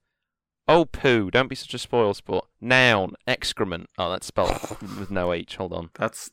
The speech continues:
Speaker 2: that's poopy.
Speaker 1: Yeah, there's nothing. Google's giving me nothing.
Speaker 2: Like, he's called Pooh Bear. Like, I know that. But what does that mean? What is a Pooh Bear? I th-, it does it, it doesn't mean anything, huh? It's just
Speaker 1: I
Speaker 2: meaningless.
Speaker 1: think, yeah. I think A M L d-, just, he just came up with it.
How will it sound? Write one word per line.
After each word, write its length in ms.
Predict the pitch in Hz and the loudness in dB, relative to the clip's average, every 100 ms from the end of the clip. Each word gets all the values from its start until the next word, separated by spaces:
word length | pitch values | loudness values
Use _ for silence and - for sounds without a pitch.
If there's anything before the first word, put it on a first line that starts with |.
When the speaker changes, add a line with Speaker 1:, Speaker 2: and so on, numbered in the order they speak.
| _ | _
Speaker 2:
that's 240 | - 107 - | -6 -6 -6
poopy. 500 | - 107 - 82 110 _ - | -6 -6 -6 -10 -12 _ -4
Speaker 1:
Yeah, 180 | 151 180 | 0 0
there's 160 | 156 | 0
nothing. 400 | 143 180 - 95 - | 0 -2 -4 -8 -4
Google's 300 | 143 165 131 | 0 0 -2
giving 180 | 127 131 | -6 -6
me 60 | |
nothing. 360 | 127 143 - 92 - - | -10 -12 -16 -18 -12 -2
Speaker 2:
Like, 200 | 160 - | -2 -2
he's 320 | 123 160 - | -2 -2 4
called 240 | 226 208 | 4 6
Pooh 240 | - 196 160 | 6 4 4
Bear. 420 | 101 76 67 82 | 0 0 -4 -6
Like, 180 | 107 117 | -4 2
I 80 | 139 | 6
know 240 | 170 165 | 6 6
that. 320 | 101 67 65 - | 4 -2 -4 -6
But 100 | 113 | 0
what 120 | 143 | 0
does 140 | 156 | 2
that 120 | 160 127 | 2 2
mean? 480 | 127 120 80 - - _ - | 0 -4 -6 -12 -20 _ 0
What 160 | 143 | 4
is 120 | 170 170 | 4 2
a 60 | |
Pooh 280 | - 185 180 | 4 6 8
Bear? 460 | 135 113 90 71 - _ _ _ - | 8 6 4 0 -8 _ _ _ -12
I 80 | 98 | -10
th-, 120 | - - - | -10 -16 -18
it 160 | 123 - | -16 -8
does 220 | 147 139 | -4 -4
it, 100 | - _ | -8 _
it 100 | 135 | -10
doesn't 300 | 131 143 139 | -6 -4 -2
mean 160 | 135 135 | 0 2
anything, 500 | 147 170 135 92 95 | 4 2 0 -4 -6
huh? 280 | 101 123 143 | -6 -8 -8
It's 220 | 123 - | -10 -8
just 300 | - 127 - | -6 -6 -6
Speaker 1:
I 20 | 131 | -2
Speaker 2:
meaningless. 380 | 139 143 110 | 0 0 0
Speaker 1:
think, 260 | 90 - - | -2 -4 -4
yeah. 280 | 160 196 151 113 | -4 -4 -6 -10
I 80 | 147 | -10
think 160 | 170 | -6
A 200 | 143 147 | -4 -2
M 100 | 139 | -2
L 140 | 139 147 | -4 -4
d-, 140 | 110 - | -8 -10
just, 220 | - 117 | -12 -10
he 100 | 120 | -10
just 160 | 113 - | -10 -10
came 240 | 120 117 | -6 -4
up 120 | 127 | -4
with 120 | 120 | -2
it. 140 | 127 | -2